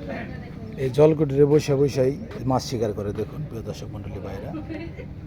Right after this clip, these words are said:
এই যে। এই দেখুন। পাশেই দেখুন ওই যে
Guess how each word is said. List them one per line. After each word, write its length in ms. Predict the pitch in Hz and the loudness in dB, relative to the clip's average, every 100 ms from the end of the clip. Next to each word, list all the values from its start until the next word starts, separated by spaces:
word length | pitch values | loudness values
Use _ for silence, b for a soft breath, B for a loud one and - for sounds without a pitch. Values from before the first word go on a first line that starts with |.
| - - - | -12 -12 -12
এই 60 | 107 | -10
যে। 80 | 107 - 170 - 196 190 - - - - - - - - - - - - - - - - - - - - - - 107 | -8 -10 -10 -10 -10 -10 -14 -14 -14 -14 -14 -14 -12 -12 -14 -14 -14 -14 -14 -14 -14 -14 -12 -12 -14 -14 -14 -14 -12
এই 100 | 101 95 | -10 -12
দেখুন। 220 | - - - - - - - - - - 220 - - - - - - - - - - - - - - - - - - - - - - - - - | -14 -14 -12 -14 -14 -14 -16 -14 -14 -14 -14 -14 -14 -14 -14 -14 -16 -14 -14 -14 -14 -14 -14 -14 -14 -14 -14 -14 -14 -12 -12 -14 -14 -14 -14 -8
পাশেই 300 | 143 131 143 139 | -6 -2 0 2
দেখুন 220 | 143 147 143 | 2 2 0
ওই 60 | 131 | 2
যে 100 | 127 | 2